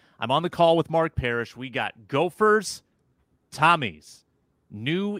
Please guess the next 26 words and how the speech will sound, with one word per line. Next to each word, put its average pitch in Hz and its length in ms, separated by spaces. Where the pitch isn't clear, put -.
in-state 170 840
college 156 360
hockey 151 320
rivalry 131 720
kicks - 320
off 160 280
tonight. 135 500
First 147 240
time 151 200
these 147 180
teams 151 240
are 147 60
meeting 117 340
in 110 340
ninety-six 147 1200
years. 123 840
Back 120 200
to - 80
nineteen 135 500
twenty-seven, 139 720
the 104 60
last 117 280
time 120 160
these 113 220
teams 107 300
met. 131 260